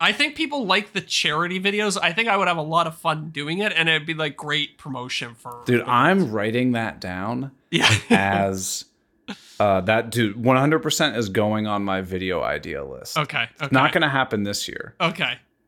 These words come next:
Speaker 2: But I absolutely love that. And I, uh,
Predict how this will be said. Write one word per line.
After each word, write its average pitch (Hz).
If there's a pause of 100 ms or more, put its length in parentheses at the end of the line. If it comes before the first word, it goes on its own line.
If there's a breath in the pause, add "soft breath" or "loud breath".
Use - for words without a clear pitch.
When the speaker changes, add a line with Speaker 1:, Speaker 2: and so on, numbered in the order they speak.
(120)
Speaker 2:
But 104
I 98 (320)
absolutely 92
love 73
that. - (400 soft breath)
And 233 (320)
I, 226 (560)
uh, 92